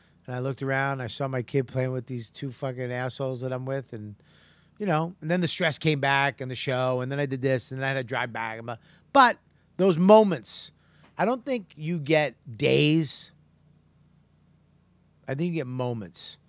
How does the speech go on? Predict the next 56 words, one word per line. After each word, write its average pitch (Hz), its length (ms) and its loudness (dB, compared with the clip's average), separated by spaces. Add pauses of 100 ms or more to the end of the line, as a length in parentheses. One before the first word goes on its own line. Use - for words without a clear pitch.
(600)
and 120 180 -8
you 117 260 -6
work 139 280 0
hard 127 180 -2
for - 120 -14
the 107 80 -10
moments. 95 560 -14 (440)
Just 127 180 -12
when 131 100 -8
they 117 80 -6
come 139 220 0
up, 190 200 4
if 127 160 -10
you 127 60 -2
don't 151 180 -2
fucking 160 360 -8
enjoy 139 420 -4
'em, 110 160 -12
if 101 140 -16
you're 123 100 -6
looking 151 320 -2
at, 139 100 -4 (380)
trying 170 200 -2
to 151 60 -2
look 147 120 -2
down 147 200 -4
the 123 80 -4
road, 135 460 2 (280)
you'll 131 160 -4
miss 147 260 -2
those 110 220 -8
moments. 98 520 -14 (240)
And 139 160 -2
those 214 260 8
are 180 60 -2
the 123 100 -8
things 117 480 -10 (400)
that 123 280 -2 (240)
you 135 140 -8
get 120 240 -6
in 127 80 -12
life 123 240 -6
that 113 100 -14
you're 117 140 -10
like, 110 240 -8
you'll 127 120 -4
go 123 160 -6
back 120 300 -6
and, 113 100 -14
"Remember 156 200 -12
that 170 120 -12
time 160 220 -8
where," 147 220 -10
I'll, 175 300 -8
I'll 170 140 0
remember 156 500 -4